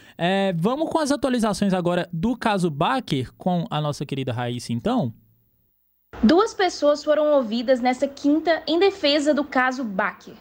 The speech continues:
Speaker 2: Todos os depoimentos foram realizados por videoconferência e duraram, juntos, menos de uma hora.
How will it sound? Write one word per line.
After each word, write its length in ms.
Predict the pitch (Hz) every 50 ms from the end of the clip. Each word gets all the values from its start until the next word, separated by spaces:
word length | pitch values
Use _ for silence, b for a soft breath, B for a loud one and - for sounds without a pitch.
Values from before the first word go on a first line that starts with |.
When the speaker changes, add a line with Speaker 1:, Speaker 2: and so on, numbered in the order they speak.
| _ _ _ _ _ -
Speaker 2:
Todos 300 | - 359 415 415 415 359
os 60 | 320
depoimentos 680 | 269 330 330 - 320 302 294 277 240 226 262 285 285 -
foram 220 | - 302 285 277
realizados 760 | 285 269 277 320 359 370 370 370 302 233 247 240 247 254 240
por 220 | - - 269 247 233
videoconferência 1080 | 233 294 349 392 381 - 381 359 - 359 330 277 240 226 233 254 254 - 277 269 - -
e 100 | 285 254
duraram, 560 | 320 330 277 226 190 180 175 180 175 180 196
juntos, 480 | 185 202 208 247 294 320 - - - B B B B B
menos 280 | 302 339 339 349 311
de 80 | 269 302
uma 280 | 339 381 427 392 320 214
hora. 260 | 175 151 - -